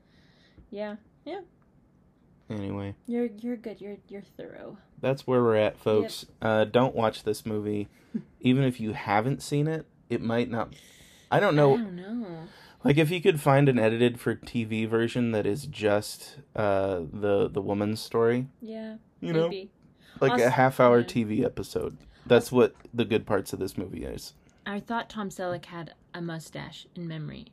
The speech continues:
Speaker 1: and
Speaker 2: Mm.
Speaker 1: he doesn't. He has a goatee, which
Speaker 2: He's
Speaker 1: is
Speaker 2: got a
Speaker 1: the
Speaker 2: goatee.
Speaker 1: worst ever hairstyle on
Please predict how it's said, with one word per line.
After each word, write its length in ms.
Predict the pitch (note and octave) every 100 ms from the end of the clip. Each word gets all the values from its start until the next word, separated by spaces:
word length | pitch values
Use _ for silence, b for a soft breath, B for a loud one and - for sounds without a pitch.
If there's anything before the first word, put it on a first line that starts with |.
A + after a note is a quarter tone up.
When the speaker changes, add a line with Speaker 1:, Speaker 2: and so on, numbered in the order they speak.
| -
Speaker 1:
and 280 | A#3 A3 F3+
Speaker 2:
Mm. 60 |
Speaker 1:
he 140 | F#3+ F#3
doesn't. 400 | D3+ D3 - -
He 120 | F3
has 140 | E3+ D#3
a 60 |
goatee, 460 | D#3+ D#3 D3+ D#3+ D3
which 220 | D#3+ E3
Speaker 2:
He's 80 | F3+
Speaker 1:
is 60 | D#3+
Speaker 2:
got 100 | -
a 20 |
Speaker 1:
the 200 | F#3 F#3+
Speaker 2:
goatee. 220 | F3+ D#3+
Speaker 1:
worst 840 | D#3+ D#3+ F3+ E3+ D3 - - - - _ _ _ _ _ _ _ -
ever 420 | G3 D#3 F2 - _ _ F#3
hairstyle 640 | F3 D#3+ - D3 C#3+ D3 - -
on 300 | D#3 D3